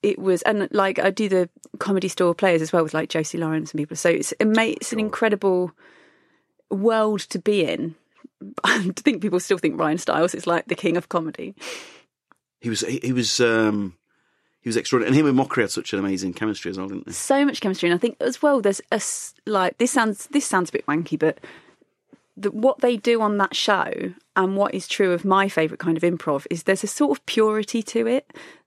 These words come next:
Speaker 1: that
Speaker 2: Yeah.
Speaker 1: there's no, there's really not any darkness there. And I think that's what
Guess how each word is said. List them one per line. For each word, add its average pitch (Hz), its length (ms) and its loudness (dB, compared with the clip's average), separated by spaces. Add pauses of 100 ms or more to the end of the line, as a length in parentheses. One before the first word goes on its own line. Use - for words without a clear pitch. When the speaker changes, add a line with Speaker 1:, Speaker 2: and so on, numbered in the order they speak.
Speaker 1:
that - 220 0 (260)
Speaker 2:
Yeah. 208 120 2
Speaker 1:
there's 202 220 2
no, 214 540 2 (720)
there's 220 240 2
really 294 320 6
not 247 200 2
any 226 160 2
darkness 214 540 0
there. 151 340 -4 (600)
And 190 120 0
I 185 40 -2
think 233 220 0
that's - 260 -2
what 185 220 2